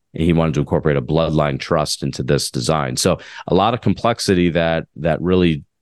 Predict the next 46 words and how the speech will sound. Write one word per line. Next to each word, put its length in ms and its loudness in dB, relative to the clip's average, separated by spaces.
we 140 4
were 80 4
just 220 0
kind 120 -2
of 60 -6
thrust 320 -2
into, 640 2
uh, 100 0
right 160 0
from 140 -2
the 80 0
get-go. 400 -2
So 300 0
that's 180 -2
kind 160 0
of 80 0
what 140 0
we're, 220 4
what 220 0
we 120 4
were 140 0
dealing 380 0
with. 240 -4
Uh, 100 2
Dad, 220 0
I 40 0
don't 80 0
know 60 -2
if 100 -4
I, 100 0
I 60 -2
th-, 160 -8
think 160 0
I 80 0
got 200 -2
all 140 -2
the 160 -2
key 300 2
factors 560 0
there, 240 2
but 180 0
is 100 -4
there 120 2
anything 260 0
I 100 0
forgot? 400 -2